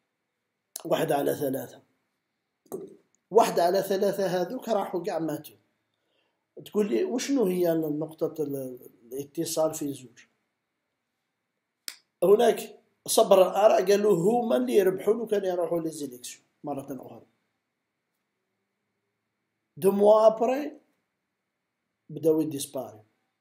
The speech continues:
دونك هذيك اللي ديسباري هذيك تاع لاريير بلون ما عندهاش أي علاقة مع شتوان اليوم. ومن بعد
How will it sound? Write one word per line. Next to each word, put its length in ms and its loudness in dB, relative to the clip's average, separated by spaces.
دونك 400 0
هذيك 200 -2
اللي 140 -2
ديسباري 540 0
هذيك 340 -2
تاع 200 -8
لاريير 440 2
بلون 320 -4
ما 80 -6
عندهاش 380 -2
أي 220 0
علاقة 460 0
مع 200 -4
شتوان 420 -6
اليوم. 280 -12
ومن 180 4
بعد 320 8